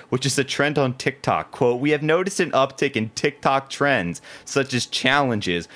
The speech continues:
that encourage kids to destroy the soap dispenser in the bathroom and kids making animal noises towards each other, comma,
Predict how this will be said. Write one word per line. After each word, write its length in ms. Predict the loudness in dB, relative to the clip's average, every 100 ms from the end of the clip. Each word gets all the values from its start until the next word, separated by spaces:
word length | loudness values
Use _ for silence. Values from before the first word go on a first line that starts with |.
| -6
that 120 | -2 0
encourage 580 | 0 0 2 2 -2
kids 260 | -2 -2 -2
to 100 | -4
destroy 420 | -4 -4 0 2
the 80 | 2
soap 400 | -2 0 0 -2
dispenser 560 | -6 -4 -2 -2 -2 -2
in 80 | -2
the 80 |
bathroom 640 | -2 2 4 2 0 -2 -2 -8 -6
and 180 | -4 -2
kids 240 | 0 -2
making 360 | 0 0 0 -2
animal 380 | 2 2 4 2
noises 340 | 2 2 0 -4
towards 360 | -2 -2 0
each 160 | -4 -2
other, 200 | -2 -2
comma, 420 | -6 -6 -6 -6